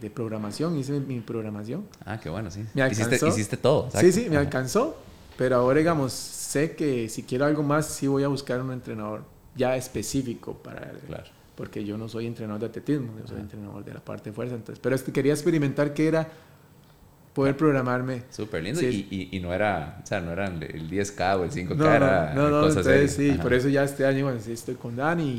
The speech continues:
Speaker 1: y para ya una próxima maratón sí voy a buscar un,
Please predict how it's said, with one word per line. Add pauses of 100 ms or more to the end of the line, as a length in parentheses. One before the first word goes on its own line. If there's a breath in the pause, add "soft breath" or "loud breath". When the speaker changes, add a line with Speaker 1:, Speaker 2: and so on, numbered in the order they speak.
(140)
Speaker 1:
y
para
ya (420)
una
próxima
maratón
sí
voy
a
buscar
un,